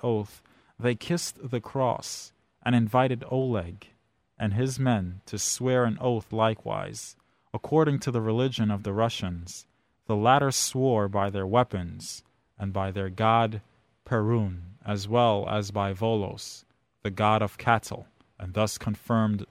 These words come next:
the treaty. Oleg gave orders that silken sails should be made for the Russians and linen ones for the Slavs,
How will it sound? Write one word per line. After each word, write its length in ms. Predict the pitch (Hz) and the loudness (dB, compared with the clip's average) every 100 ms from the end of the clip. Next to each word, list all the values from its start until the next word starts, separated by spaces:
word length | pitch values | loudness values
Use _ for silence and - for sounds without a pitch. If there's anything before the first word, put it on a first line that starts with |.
| - | -6
the 100 | 104 | -6
treaty. 580 | - 110 101 - 104 98 _ _ _ _ _ _ _ _ _ _ _ _ _ _ _ _ _ _ - | -4 -4 -4 -6 -12 -14 _ _ _ _ _ _ _ _ _ _ _ _ _ _ _ _ _ _ 2
Oleg 460 | 156 196 170 156 | 6 8 8 6
gave 280 | 131 139 127 | 6 6 4
orders 840 | - 131 135 110 107 104 104 - - _ _ _ _ _ _ _ _ _ _ _ _ _ | 4 6 6 6 0 -2 -4 -8 -10 _ _ _ _ _ _ _ _ _ _ _ _ _
that 280 | 113 107 - | 0 0 0
silken 580 | - - 165 156 156 147 | -2 2 2 2 0 0
sails 720 | - - 139 113 95 95 - | 0 2 4 4 2 -2 -2
should 200 | 123 107 | -2 0
be 120 | 110 | 2
made 560 | 107 120 117 110 98 | 4 4 2 0 -4
for 260 | - - 107 | -10 -2 0
the 120 | 104 | 2
Russians 680 | 101 120 - 104 87 87 - | 4 4 4 -4 -6 -8 -8
and 280 | 98 98 107 | -4 -2 2
linen 360 | 139 147 113 | 2 2 2
ones 460 | 101 98 92 92 - | 0 -2 -4 -8 -10
for 180 | - 98 | -4 -4
the 100 | 98 | -4
Slavs, 760 | - 117 113 98 92 101 - | -4 4 6 6 0 -8 -16